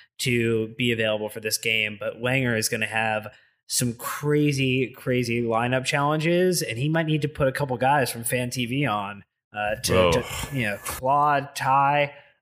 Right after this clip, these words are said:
Speaker 1: Uh, it, it might be a, a, uh, Arsenal Fan T V starting eleven.
Speaker 2: Ugh. Um, yeah, this was, this was interesting. I mean, Koscielny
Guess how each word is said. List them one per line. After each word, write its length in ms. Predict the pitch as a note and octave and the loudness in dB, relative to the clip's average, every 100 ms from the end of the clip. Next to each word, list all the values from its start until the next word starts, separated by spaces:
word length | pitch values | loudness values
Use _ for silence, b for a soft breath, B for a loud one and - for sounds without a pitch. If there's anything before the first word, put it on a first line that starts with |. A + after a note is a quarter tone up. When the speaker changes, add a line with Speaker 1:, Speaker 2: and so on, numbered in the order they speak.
| - | -8
Speaker 1:
Uh, 100 | A2+ | -4
it, 300 | A#2 B2+ A#2+ | -2 -4 -4
it 200 | C3 C3+ | -6 0
might 260 | D#3 E3 E3 | 2 2 4
be 180 | E3 | 4
a, 360 | D3 B2+ B2+ B2 | 4 2 2 4
a, 40 | |
uh, 300 | A#2+ A#2+ A#2+ - - | 2 2 0 -2 -4
Arsenal 300 | C#3+ C#3+ C#3+ | 0 0 0
Fan 220 | C3 C3+ | 0 0
T 160 | B2+ C3+ | 0 -2
V 220 | B2 D3 | 0 0
starting 340 | C3 C3+ B2+ A#2+ | 0 0 0 0
eleven. 360 | A#2 B2+ F#2 - _ _ _ _ _ _ E2+ | 0 0 -4 -14 _ _ _ _ _ _ -2
Speaker 2:
Ugh. 240 | E2+ E2+ - B B B B | 2 4 2 B B B B
Um, 460 | - F2+ F2+ F2 E2+ | -2 2 4 4 4
yeah, 240 | F#2 G2+ | 4 4
this 240 | F2 G2+ - | 4 2 4
was, 320 | A2+ E2+ - | 4 2 0
this 240 | - G2+ - | 2 4 4
was 160 | D#2+ | 4
interesting. 520 | F2 E2+ E2 - E2+ | 4 2 2 2 2
I 60 | D#2+ | 4
mean, 280 | E2 D#2+ D2 B B B - | 2 0 -2 B B B -4
Koscielny 600 | G2 - D3 A#2 F2+ D2 | 2 6 6 4 2 -2